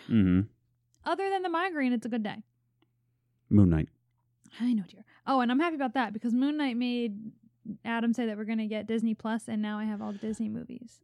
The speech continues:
Speaker 1: That's the thing. I was not expecting, I was not remotely even going to touch Disney Plus. I'm also a big fan of Miss Marvel.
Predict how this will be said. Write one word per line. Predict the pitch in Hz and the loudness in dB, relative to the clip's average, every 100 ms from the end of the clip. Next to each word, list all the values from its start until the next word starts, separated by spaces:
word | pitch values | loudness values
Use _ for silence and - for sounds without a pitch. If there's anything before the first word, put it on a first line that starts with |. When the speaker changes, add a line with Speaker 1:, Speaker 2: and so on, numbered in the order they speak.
| - | 8
Speaker 1:
That's | 160 - | 8 10
the | |
thing. | 180 185 147 - | 8 10 10 8
I | 123 180 | 8 10
was | 180 120 | 10 8
not | 117 131 139 127 | 10 10 8 6
expecting, | - 117 - 123 113 104 95 | 2 0 2 2 2 4 4
I | 113 | 8
was | 131 113 | 10 10
not | 127 147 | 10 8
remotely | 135 123 120 117 123 | 8 10 10 8 6
even | 120 110 107 | 6 6 6
going | 98 117 123 | 6 6 8
to | 117 95 | 6 2
touch | - - 139 98 - - | 0 0 2 2 -2 -2
Disney | 107 98 92 | 0 2 4
Plus. | 101 85 | 2 2
I'm | 135 233 | 4 4
also | 294 262 165 | 6 6 6
a | |
big | 107 - 151 131 | 4 4 6 6
fan | - 135 | 0 2
of | 110 82 | 2 4
Miss | 113 - | 2 4
Marvel. | 95 95 110 143 175 | 2 4 4 4 2